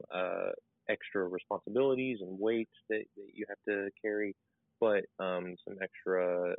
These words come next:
you know, not necessarily benefits, um, but, uh, you know, just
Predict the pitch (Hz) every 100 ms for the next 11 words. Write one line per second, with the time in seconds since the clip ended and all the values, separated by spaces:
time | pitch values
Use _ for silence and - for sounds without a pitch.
0 | - 92 95 - - 104 - - 95 87
1 | 87 87 - 87 - _ _ 95 90 85
2 | 85 92 87 - 80 - - _ _ _
3 | _ _ _ - 92 85 92